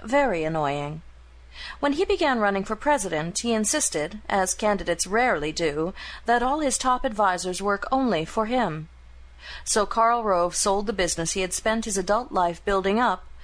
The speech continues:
went to work for Bush as an employee, and remained one until he announced,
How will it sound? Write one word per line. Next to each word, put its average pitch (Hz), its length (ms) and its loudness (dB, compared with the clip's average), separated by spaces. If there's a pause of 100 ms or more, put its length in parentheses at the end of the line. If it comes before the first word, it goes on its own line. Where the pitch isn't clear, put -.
(240)
went 262 240 0
to 285 100 0
work 294 300 0
for 320 120 2
Bush 190 380 2
as 208 160 0
an 220 60 2
employee, 220 720 0 (300)
and 226 200 2
remained 262 460 2
one 151 360 0
until 196 300 0
he 202 100 2
announced, 202 640 0